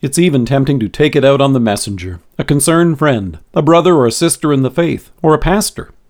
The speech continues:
much like Herod did with John. But Herod robbed himself of what John had called him to do, turn from his sin, and instead to Christ in whom we have forgiveness.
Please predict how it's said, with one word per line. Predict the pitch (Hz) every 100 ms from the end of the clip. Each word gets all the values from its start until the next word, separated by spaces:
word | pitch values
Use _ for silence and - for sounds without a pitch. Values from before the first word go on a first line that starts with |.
| -
much | 151 -
like | 113 113 -
Herod | 165 160 110
did | 127
with | 131 120
John. | 92 127 151 95 98 - - - -
But | 123
Herod | 139 220 226 139
robbed | 113 165 254 240
himself | 139 120 123 107 -
of | 139
what | 180
John | 113 135 196 233 156
had | 147
called | 131 135 180 180
him | 185
to | 165
do, | 165 269 160 - _ - -
turn | 165 170 180
from | 160 139
his | 135
sin, | - 135 117 85 - -
and | 156
instead | 143 131 - 165 180 143
to | 120 -
Christ | - 165 127 - -
in | 113
whom | - 175 170
we | 165
have | 143 151 139
forgiveness. | 143 127 101 85 - -